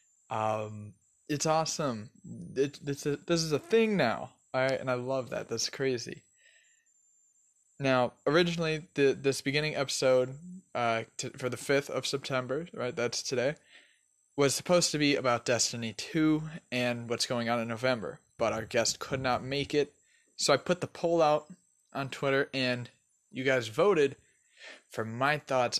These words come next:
on Avengers, the Marvel Avengers game. Um, I've been playing it a lot. I played it all yesterday. I've been playing it a lot today. I'm probably about ten-ish hours in, and so far,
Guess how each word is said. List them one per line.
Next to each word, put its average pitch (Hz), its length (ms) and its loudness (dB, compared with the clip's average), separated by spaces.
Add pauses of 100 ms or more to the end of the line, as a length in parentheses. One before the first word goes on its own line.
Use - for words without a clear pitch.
on 123 140 -4
Avengers, 113 1000 -6
the 123 60 -8
Marvel 123 340 2
Avengers 113 400 -4
game. - 280 -10 (180)
Um, 113 340 -4 (260)
I've 127 140 2
been 107 120 0
playing 135 260 -2
it 123 160 -8
a 113 100 -2
lot. 113 640 0
I 120 80 -6
played 117 240 -2
it 117 60 0
all 127 160 4
yesterday. 123 640 0
I've 117 100 -4
been 107 100 -12
playing 120 280 -6
it 117 160 -2
a 123 80 0
lot 117 340 0
today. 117 520 -4 (540)
I'm 120 100 -8
probably 123 280 0
about 110 320 -2
ten-ish - 540 -4 (100)
hours 131 460 2
in, 156 460 -4 (1700)
and 127 500 -2 (340)
so 190 340 0
far, 240 680 -6